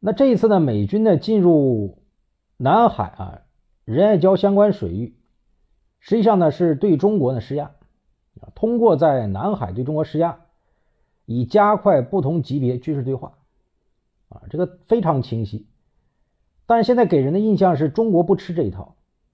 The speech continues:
中国根本不需要保持，保护美国飞机和船只在自己的边境附近飞行，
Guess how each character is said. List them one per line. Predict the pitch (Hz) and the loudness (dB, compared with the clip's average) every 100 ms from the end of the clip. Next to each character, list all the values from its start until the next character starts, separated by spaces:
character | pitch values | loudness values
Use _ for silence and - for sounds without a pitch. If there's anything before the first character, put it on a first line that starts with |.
| _ _ _ - 113 - | _ _ _ -20 -20 -6
中 | 220 | 2
国 | 226 | 2
根 | 220 254 | 4 2
本 | 208 | 2
不 | 127 185 | 0 0
需 | 185 | 4
要 | 165 | 2
保 | - 95 87 | 2 -4 -6
持， | - - - | -12 -18 -6
保 | 107 104 | -4 -2
护 | 208 170 | -2 -2
美 | 104 87 | -2 -6
国 | 117 135 | -6 -8
飞 | - 175 160 | -2 0 0
机 | 175 - | -4 -8
和 | _ 123 | _ -8
船 | 139 107 127 | -6 -6 -4
只 | 143 147 _ _ _ _ | -6 -10 _ _ _ _
在 | _ 202 170 | _ 2 2
自 | 180 170 | 0 -4
己 | |
的 | 95 | -4
边 | 95 156 180 | -2 -2 0
境 | 180 | 0
附 | 139 170 | -2 -2
近 | 147 | -4
飞 | 127 180 165 | -2 -2 -2
行， | 101 101 | -4 -10